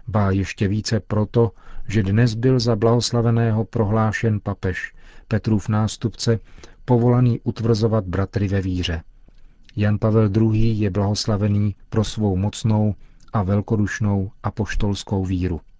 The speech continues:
A vybaví se nám i hned další blahoslavenství. Blahoslavený jsi, Šimone, synu Jonášův, protože ti to nezjevilo tělo a krev, ale můj nebeský Otec. Co zjevil nebeský Otec Šimonovi?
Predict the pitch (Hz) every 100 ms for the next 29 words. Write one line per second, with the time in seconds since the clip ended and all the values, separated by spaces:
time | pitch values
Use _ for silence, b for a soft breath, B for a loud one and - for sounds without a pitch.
0 | - _ - - 98 107 123 147 143 151
1 | 147 147 139 110 117 131 101 110 120 -
2 | 104 92 87 87 92 87 85 - 92 87
3 | - - - - - - 87 98 107 123
4 | 123 127 123 131 - 131 139 131 - 123
5 | 127 120 113 123 127 - 85 85 - 90
6 | 95 98 98 - 92 92 98 104 110 98
7 | - 101 107 98 - 101 104 - - 98
8 | 98 92 82 87 92 - - 98 87 -
9 | - - - - - - - B B B
10 | B - 131 127 104 95 87 82 87 92
11 | - - 90 - 78 - 98 95 92 87
12 | 87